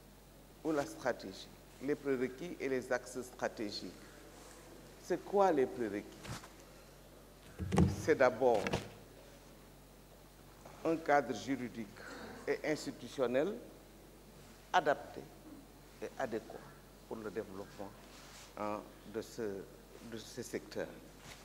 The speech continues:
Mais c'est aussi une administration connectée au service de l'administration, bien entendu, mais au service du public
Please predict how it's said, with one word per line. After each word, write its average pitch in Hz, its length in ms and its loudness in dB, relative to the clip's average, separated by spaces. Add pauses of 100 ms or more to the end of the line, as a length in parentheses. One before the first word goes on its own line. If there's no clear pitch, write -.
(1120)
Mais 156 100 8
c'est 160 220 2
aussi 202 500 6 (1800)
une 208 160 2
administration 165 920 2 (240)
connectée 156 520 4 (1500)
au 147 80 4
service 156 840 -2 (1600)
de 131 80 2
l'administration, 139 880 6
bien 120 200 4
entendu, 123 440 4 (1700)
mais 135 120 2
au 131 100 0
service 131 480 2
du 135 80 -2
public 123 440 -4